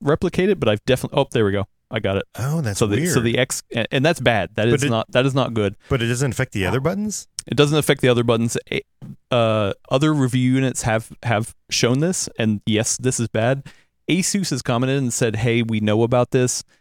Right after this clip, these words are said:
Speaker 1: and that in the production final ones, the, the, the actual circumference of the buttons are larger to account for it. Uh, w-, we don't know, you
Speaker 2: Right.
Speaker 1: know, like, I, I don't have that, uh,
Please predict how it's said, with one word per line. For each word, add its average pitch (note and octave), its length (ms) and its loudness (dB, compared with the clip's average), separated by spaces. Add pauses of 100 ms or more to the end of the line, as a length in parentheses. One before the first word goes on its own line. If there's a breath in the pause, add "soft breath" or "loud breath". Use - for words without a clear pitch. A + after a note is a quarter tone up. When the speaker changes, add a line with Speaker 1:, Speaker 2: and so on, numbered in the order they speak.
(140)
Speaker 1:
and A2 200 0
that G#2+ 380 0 (100)
in A2+ 180 0
the G#2 160 0
production A2 540 -2
final A2+ 360 -2
ones, A#2 300 0
the, G#2 200 -2
the, A2 180 -2
the G2+ 240 -2
actual G#2 260 -2
circumference A2+ 580 -2
of G#2 100 -6
the A2 100 -2
buttons G#2 360 0
are G#2 160 0
larger A2 540 -2
to - 220 -4
account - 380 -6
for C#3+ 240 0
it. D#3 100 -2 (1080)
Uh, A2 60 4
w-, A#2 300 -6 (140)
we B2+ 120 0
don't A2+ 140 2
know, C#3+ 380 2
you A#2+ 140 -2
Speaker 2:
Right. A#2 40 0
Speaker 1:
know, A#2 140 0
like, G#2+ 180 2
I, G#2+ 300 2
I A2+ 80 0
don't G#2 160 -4
have A#2 220 0
that, C#3+ 200 2 (180)
uh, G2+ 300 0